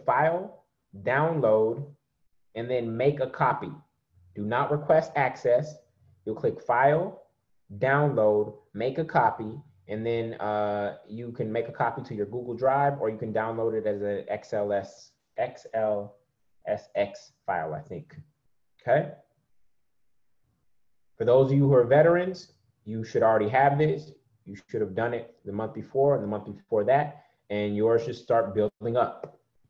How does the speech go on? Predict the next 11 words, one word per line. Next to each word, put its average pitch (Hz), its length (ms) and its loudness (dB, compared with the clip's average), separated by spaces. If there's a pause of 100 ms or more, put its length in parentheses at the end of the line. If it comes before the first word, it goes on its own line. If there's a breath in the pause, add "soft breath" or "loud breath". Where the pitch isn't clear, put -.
(100)
okay? 135 340 0 (4000)
I 107 100 -4
need 139 340 2
you 139 380 2 (100)
to, 120 540 -4 (160)
mm, 101 240 -6 (240)
I 113 80 -6
need 131 280 -4
you 139 160 0
to, 123 640 -4
uh, 98 640 4